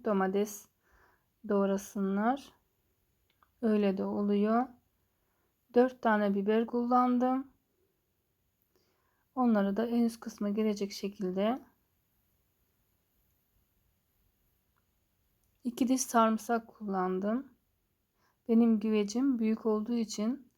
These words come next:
malzemeler daha bol. Siz ona göre ayarlayın. Bir tatlı kaşığı karabiber kullanıyorum.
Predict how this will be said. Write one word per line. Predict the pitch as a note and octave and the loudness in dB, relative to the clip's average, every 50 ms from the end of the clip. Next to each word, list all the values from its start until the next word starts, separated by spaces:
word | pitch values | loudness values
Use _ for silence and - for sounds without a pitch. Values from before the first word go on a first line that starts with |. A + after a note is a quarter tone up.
| _ _ _ _ _ _ _ _ _ _ _ - | _ _ _ _ _ _ _ _ _ _ _ 2
malzemeler | G#3 G3+ G#3 G3+ G3+ G#3 G#3 G3+ G3+ G3 G#3 A3 A#3 A3+ A3+ | 4 4 4 4 2 0 0 0 0 0 0 0 0 0 -2
daha | G#3+ G3 F#3+ G#3+ G3+ F#3+ | -4 -2 -2 -2 -2 -2
bol. | F#3+ F3+ F#3 G#3+ B3+ - - _ | -2 -2 -4 -4 -4 -8 -12 _
Siz | - - A#3 G#3 G#3 | -18 -14 -12 -8 -4
ona | A#3+ A3 G3+ G3+ | -2 -2 0 0
göre | F#3+ G3 F#3+ F#3 G3+ G#3 | 0 -2 -2 -2 -2 -2
ayarlayın. | G3+ G3 G3 F#3 F3+ F3 F3 F3 F3 F3+ F#3+ A3 C4+ - - _ _ _ _ _ _ _ _ _ _ _ _ _ _ _ _ _ _ _ _ _ _ _ _ _ _ _ _ _ _ _ _ _ _ _ _ _ _ _ _ _ _ _ _ _ _ _ _ _ _ _ _ _ _ _ _ _ _ _ _ _ _ _ - | 0 0 0 0 0 0 0 0 -2 -2 -2 -4 -6 -6 -10 _ _ _ _ _ _ _ _ _ _ _ _ _ _ _ _ _ _ _ _ _ _ _ _ _ _ _ _ _ _ _ _ _ _ _ _ _ _ _ _ _ _ _ _ _ _ _ _ _ _ _ _ _ _ _ _ _ _ _ _ _ _ _ -6
Bir | C4 A#3 | -4 -2
tatlı | - A#3 A3 A3+ - A3 G#3 | 0 0 0 0 -2 -4 -2
kaşığı | G#3+ G#3 G#3 - A3 G#3 G3+ G3+ | -2 -2 -2 -2 -4 -4 -4 -4
karabiber | - A3 G3+ G3+ G3 G3+ G3+ G3 G#3+ G#3+ A3 G#3+ | -4 -2 0 0 2 2 0 0 0 0 -2 -2
kullanıyorum. | - A3+ A3 A3+ A3+ A#3 A#3 A#3 A#3 A#3 A#3 A3+ A#3+ A#3+ A#3+ B3 B3 - - | -4 -2 0 0 2 2 2 2 2 2 0 0 0 0 -2 -2 -4 -8 -18